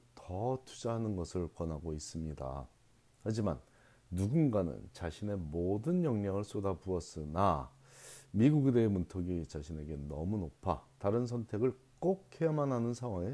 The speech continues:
처할 수도 있으므로 그런 경우에 주의해야 할 사항 한 가지는 꼭 짚어주고자 합니다.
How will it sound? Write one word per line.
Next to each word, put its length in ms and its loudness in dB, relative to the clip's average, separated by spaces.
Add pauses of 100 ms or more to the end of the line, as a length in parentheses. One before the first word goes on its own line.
처할 240 0
수도 260 0
있으므로 520 -4 (480)
그런 420 2
경우에 500 -2 (580)
주의해야 1000 -2
할 260 0
사항 500 -4
한 140 -4
가지는 340 -6 (280)
꼭 260 -4 (120)
짚어주고자 960 -6
합니다. 480 -10